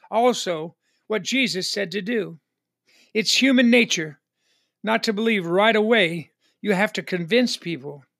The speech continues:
You have to tell them over and over and over again.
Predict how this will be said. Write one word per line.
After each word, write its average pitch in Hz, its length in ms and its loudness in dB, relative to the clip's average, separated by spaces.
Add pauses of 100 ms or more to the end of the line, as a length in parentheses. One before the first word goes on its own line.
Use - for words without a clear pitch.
(420)
You 277 140 4
have 311 100 6
to 214 140 0
tell 254 300 4
them 220 180 4
over 233 420 4
and 214 220 0
over 220 400 0
and 208 180 -2
over 208 300 2
again. 185 540 0